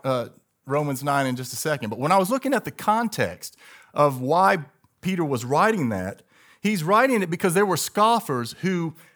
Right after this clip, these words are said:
did not believe that, that, that believed that God's word had failed, because they say, "Where is the second coming of Jesus?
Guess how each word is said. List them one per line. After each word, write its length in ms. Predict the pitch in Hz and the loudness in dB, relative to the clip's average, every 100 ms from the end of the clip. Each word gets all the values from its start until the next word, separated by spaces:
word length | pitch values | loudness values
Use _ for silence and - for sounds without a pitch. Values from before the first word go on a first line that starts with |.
| _ 127 | _ 2
did 200 | 165 208 | 4 6
not 540 | 220 233 226 _ - | 6 6 4 _ -6
believe 440 | 143 175 196 165 - | 0 2 0 -2 -10
that, 240 | 135 147 170 | -8 -4 -2
that, 240 | 170 156 | -2 -4
that 180 | 156 170 | -2 0
believed 400 | 143 147 202 220 | 0 0 0 0
that 140 | 160 139 | -4 0
God's 300 | 165 170 135 | 2 2 2
word 200 | 156 147 | -2 -2
had 140 | 117 | -6
failed, 680 | - - 143 107 76 98 - - _ _ _ - | -6 0 0 0 -8 -18 -20 -20 _ _ _ -8
because 300 | 156 214 185 | 2 2 4
they 100 | 175 | 2
say, 480 | - 202 185 165 151 - - | 2 4 4 4 -2 -14 -8
"Where 240 | 147 226 | 2 4
is 260 | 294 269 220 | 4 0 -2
the 60 | 180 | 0
second 420 | - 233 190 180 | 2 2 0 -2
coming 340 | 202 196 175 | 2 2 2
of 100 | 151 | -2
Jesus? 680 | 120 139 135 90 85 - | -2 -2 -2 -4 -6 -8